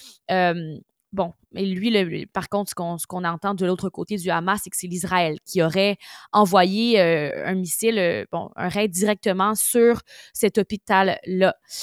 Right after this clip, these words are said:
Euh, qui dit vrai ? Bon, on le saura peut-être plus tard. Et, euh, le bureau du, des médias du Hamas, lui, dénonce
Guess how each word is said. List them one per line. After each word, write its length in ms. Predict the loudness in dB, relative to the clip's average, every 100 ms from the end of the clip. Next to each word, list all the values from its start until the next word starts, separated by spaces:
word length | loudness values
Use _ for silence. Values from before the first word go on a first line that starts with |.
| -10 -6
Euh, 100 | -6
qui 180 | -4 -4
dit 160 | -2
vrai ? 200 | 2 2
Bon, 140 | 2 -2
on 60 | -2
le 40 |
saura 220 | -2 -2
peut-être 380 | -2 -2 -2 -4
plus 200 | -4 -8
tard. 440 | 2 6 6 4 -2
Et, 280 | -2 2 4
euh, 180 | 4 6
le 120 | 4
bureau 380 | 2 0 0 -2
du, 260 | -2 -4 -4
des 160 | -2
médias 340 | 0 2 2 0
du 120 | 0
Hamas, 340 | 0 2 0 -2
lui, 120 | -4
dénonce 400 | -2 -2 -4 -6